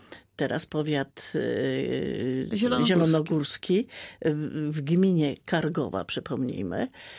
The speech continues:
Speaker 1: to, o, byli właśnie Wędowie do trzydziestego ósmego roku, może nawet wcześniej jeszcze to byli Słowianie czy Serbołużyczanie?
Speaker 2: To byli Słowianie.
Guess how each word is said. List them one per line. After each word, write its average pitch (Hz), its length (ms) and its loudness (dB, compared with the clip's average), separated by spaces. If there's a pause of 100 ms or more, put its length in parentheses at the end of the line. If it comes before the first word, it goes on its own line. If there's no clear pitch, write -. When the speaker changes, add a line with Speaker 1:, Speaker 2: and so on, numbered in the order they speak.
(500)
Speaker 1:
to, 185 540 2
o, 165 520 2
byli 156 580 -2
właśnie 185 420 -2 (120)
Wędowie 214 640 0
do 180 140 -2
trzydziestego 170 540 -4
ósmego 143 380 -2
roku, 113 240 -4
może 135 180 0
nawet 139 260 -2
wcześniej 127 640 -4
jeszcze - 280 -6
to 156 200 -2 (360)
byli 156 260 0
Słowianie 135 960 -2 (800)
czy 269 280 2 (100)
Serbołużyczanie? 135 1400 -4 (640)
Speaker 2:
To 247 120 2
byli 202 260 2
Słowianie. 233 640 2